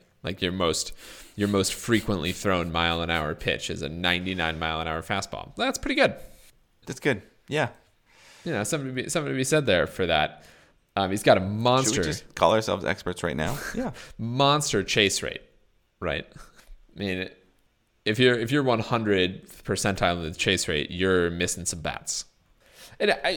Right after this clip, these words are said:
Speaker 1: you know, I gave you those really sterling numbers from last year, but his career numbers, his career E R A is two point five.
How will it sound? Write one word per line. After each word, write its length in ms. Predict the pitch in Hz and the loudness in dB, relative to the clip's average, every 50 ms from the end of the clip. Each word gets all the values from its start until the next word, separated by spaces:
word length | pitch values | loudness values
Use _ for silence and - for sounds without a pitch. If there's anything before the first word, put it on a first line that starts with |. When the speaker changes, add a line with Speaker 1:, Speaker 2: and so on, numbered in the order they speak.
| - - | -4 -4
Speaker 1:
you 120 | - 208 | -2 2
know, 160 | 180 139 113 | 2 4 4
I 140 | 101 - 131 | 6 6 4
gave 200 | 147 165 156 143 | 6 4 4 4
you 100 | 135 123 | 4 4
those 240 | 110 98 92 - - | 2 2 2 0 -2
really 260 | 95 107 110 104 95 | 2 2 4 4 4
sterling 320 | 90 - - 104 98 98 92 | 2 2 0 0 0 0 -2
numbers 240 | 85 73 73 87 - | -2 -4 -4 -6 -4
from 100 | 92 90 | -2 0
last 220 | 90 90 - - | 0 0 0 0
year, 60 | 90 | -2
but 120 | 76 87 113 | 0 2 2
his 140 | 131 131 | 2 2
career 400 | - - 135 104 95 107 123 131 | 2 0 0 2 4 4 4 4
numbers, 340 | 113 85 76 65 62 - - | 2 0 0 -2 -2 0 0
his 120 | 135 123 - | 0 0 0
career 560 | - - 127 107 110 131 175 180 175 156 107 | 2 2 2 2 2 0 2 2 2 2 2
E 140 | - 117 113 | 4 2 2
R 180 | 104 98 107 | 2 2 2
A 60 | 117 | 0
is 160 | 69 53 - - | -2 -2 -6 -6
two 160 | - 135 110 | -6 -6 -6
point 240 | - 110 85 - - | -6 -6 -8 -8 -6
five. 400 | - 104 - - - - - | -8 -8 -8 -8 -14 -18 -20